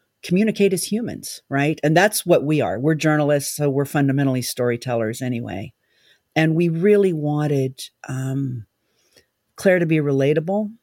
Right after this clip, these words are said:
and we wanted them to see someone that they knew or that they could be, perhaps, that Claire was a peer, and that was a very important element. We wanted people to identify and relate to Claire.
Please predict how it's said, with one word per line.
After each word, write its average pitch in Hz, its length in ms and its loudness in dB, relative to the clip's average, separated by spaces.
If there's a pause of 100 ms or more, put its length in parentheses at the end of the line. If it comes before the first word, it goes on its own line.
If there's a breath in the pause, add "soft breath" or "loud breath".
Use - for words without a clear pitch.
(280)
and 147 460 0
we 156 160 0
wanted 147 300 2
them 139 160 0
to 123 60 -6
see 156 220 -2
someone 147 400 0
that 135 220 0
they 127 160 0
knew 165 560 0
or 135 160 -2
that - 200 -6
they 90 140 -2
could - 400 -4
be, 165 300 2
perhaps, 156 760 -4 (400 soft breath)
that - 200 2
Claire 147 280 2
was 135 180 0
a - 200 -8
peer, 170 520 2
and 151 140 0
that 151 100 2
was 151 140 0
a 151 60 0
very 156 480 2
important 139 520 -4
element. 127 440 -6
We 139 100 0
wanted 139 640 -2
people 139 260 -6
to 120 180 -4
identify 127 640 -6
and 123 180 -8
relate 113 580 -8 (840 soft breath)
to - 160 0
Claire. - 500 -4